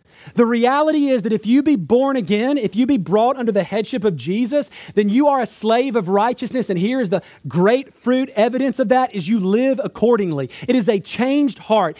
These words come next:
that loves Christ and then delights to obey. The crescendo of this whole argument is that, yes, most clearly, as verse sixteen says,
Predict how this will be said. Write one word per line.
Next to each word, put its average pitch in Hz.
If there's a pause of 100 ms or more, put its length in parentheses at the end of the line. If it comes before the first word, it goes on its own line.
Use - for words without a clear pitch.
(160)
that 202
loves 226
Christ 202
and 170
then 208
delights 180
to 180
obey. 131 (220)
The 247
crescendo 240
of 170
this 185 (160)
whole 277
argument 202 (160)
is 226
that, 226
yes, 233
most 240
clearly, 247
as 160
verse 208
sixteen 240
says, 226